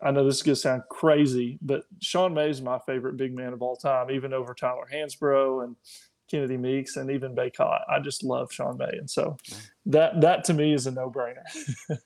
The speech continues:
Speaker 2: Yeah, I love that. Well, you stole my answer, and this time I'm not gonna be contrarian. I'm just gonna roll with it. I was gonna say Sean May as well. I just, the way he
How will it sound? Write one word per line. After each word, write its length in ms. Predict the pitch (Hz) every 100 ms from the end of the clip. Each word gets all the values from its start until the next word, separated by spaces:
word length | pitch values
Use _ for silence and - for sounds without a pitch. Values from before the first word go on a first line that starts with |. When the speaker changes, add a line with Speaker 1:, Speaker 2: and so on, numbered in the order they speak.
| _ -
Speaker 2:
Yeah, 280 | 113 113 104 - _
I 120 | 127 123
love 280 | 117 113
that. 240 | 107 101 - - - -
Well, 400 | 139 147 151 - _ -
you 220 | 165 175
stole 340 | - - 156
my 200 | 135 127
answer, 480 | 120 113 110 117 113 113
and 180 | 131 135
this 140 | 147
time 200 | 156 131
I'm 140 | 123 120
not 180 | 117
gonna 200 | 113 117
be 340 | 110 110 110 110
contrarian. 600 | 123 107 139 113 107 104
I'm 160 | 123 120
just 240 | 117 -
gonna 200 | 127 110
roll 260 | 110 113 113
with 160 | 110
it. 40 | 113
I 60 | 123
was 120 | 117
gonna 160 | 120 110
say 220 | 117 104
Sean 320 | - 107 104
May 140 | 101 101
as 120 | 104
well. 280 | 101 101 101
I 120 | 110
just, 360 | 117 113 - - _ - _ _ _
the 80 | 143
way 320 | 123 151 220
he 380 | - 196 220